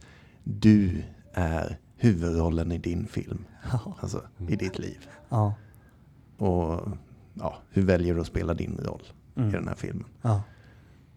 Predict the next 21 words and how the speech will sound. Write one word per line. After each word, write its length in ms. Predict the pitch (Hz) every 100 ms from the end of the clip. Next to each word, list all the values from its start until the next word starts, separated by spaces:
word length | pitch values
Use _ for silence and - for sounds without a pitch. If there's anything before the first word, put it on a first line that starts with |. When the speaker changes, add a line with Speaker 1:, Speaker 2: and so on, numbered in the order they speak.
| - - - - -
Speaker 1:
Och 140 | 104
så 80 | 92
vidare. 260 | 87 85 -
Nej, 140 | 113
men 140 | 123 127
det 80 | 127
blir 300 | 131 131 147
lite 380 | 139 - -
sån 380 | 98 98 87 87
stämning 520 | - 113 107 85 127
över 280 | 92 76 73
det 80 | 82
när 120 | 87
man 40 | 87
Speaker 3:
Mm. 20 | 90
Speaker 1:
ser 400 | 90 98 110 101
livet 340 | 85 78 -
på 60 | -
det 160 | 92
sättet, 480 | - - 98 - 95
att 320 | 87 - -